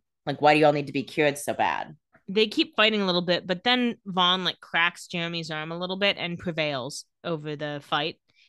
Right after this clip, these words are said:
Speaker 2: tosses Jeremy to the ground. Um, and Vaughn says, "What else would you use it for?" And then he realizes, 'cause he's been talking to Damon all day, he's like, "Your friends." Jeremy groans and Vaughn says, "Your sister." "Sorry, lad.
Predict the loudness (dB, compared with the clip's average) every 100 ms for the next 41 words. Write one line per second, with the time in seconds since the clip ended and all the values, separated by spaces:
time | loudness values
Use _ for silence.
0 | 0 0 0 -6 -4 -4 -8 -8 -10 -10
1 | -14 _ _ _ _ -4 -2 0 2 2
2 | 0 -6 0 2 2 2 0 0 -2 -6
3 | -12 -16 -18 _ -8 -4 -2 0 0 0
4 | -2 -4 -10 -8 -8 -8 -10 -10 -8 -8
5 | -8 -6 -6 -8 -10 -12 -16 -20 _ -4
6 | -2 -2 -4 -6 -6 -10 -18 -20 _ _
7 | _ -6 0 2 2 2 0 0 -2 0
8 | 0 0 0 -2 0 4 4 2 0 0
9 | 0 -2 -8 -10 -10 -16 _ -10 -4 2
10 | 4 6 4 4 2